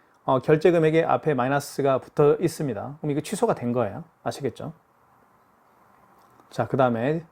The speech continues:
자, 이것도 전송할 수가 있겠죠. 이렇게 전송. 여기 전송 문자를 보낼 수가 있습니다. 여기 보시면 이렇게 전송이라고 쓰여 있습니다. 전송을 버튼을 눌러서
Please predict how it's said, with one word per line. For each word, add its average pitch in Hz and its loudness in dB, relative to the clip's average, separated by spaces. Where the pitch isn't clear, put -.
자, 113 -4
이것도 156 2
전송할 160 2
수가 139 0
있겠죠. 110 -4
이렇게 113 -8
전송. 123 -6
여기 127 -4
전송 135 0
문자를 123 2
보낼 135 -2
수가 - -6
있습니다. 107 -12
여기 123 -8
보시면 127 -4
이렇게 127 -8
전송이라고 120 -2
쓰여 143 -4
있습니다. 110 -10
전송을 135 0
버튼을 123 -2
눌러서 117 0